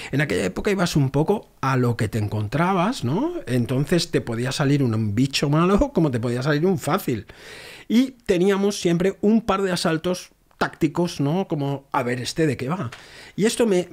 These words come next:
todo lo que era el previo al combate, ¿no? El pesaje, eh, los encuentros con esta persona antes de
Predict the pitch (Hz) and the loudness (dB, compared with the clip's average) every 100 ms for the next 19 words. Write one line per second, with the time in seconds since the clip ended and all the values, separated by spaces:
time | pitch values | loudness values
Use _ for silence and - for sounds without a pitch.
0 | 151 151 - - - 226 233 220 202 165 | -2 -2 -8 -4 2 4 4 4 2 2
1 | - 180 220 123 107 160 - _ - 127 | 2 2 4 2 2 -2 -10 _ -8 -4
2 | 131 113 160 - 117 107 127 190 190 120 | -2 0 -2 -4 -8 -6 -6 -6 -4 -2
3 | 135 135 - 135 131 - 131 123 120 131 | 0 0 0 0 -2 -2 -2 -2 -2 -2
4 | 127 127 120 117 120 107 127 123 127 123 | -2 -4 -4 -4 -4 -2 -2 0 -2 -2
5 | - 127 127 123 127 120 135 127 - 131 | -2 0 0 -2 -2 -2 -4 -4 -4 -2
6 | 131 123 127 135 127 131 123 120 | -2 -2 -2 -2 -4 -4 -2 -4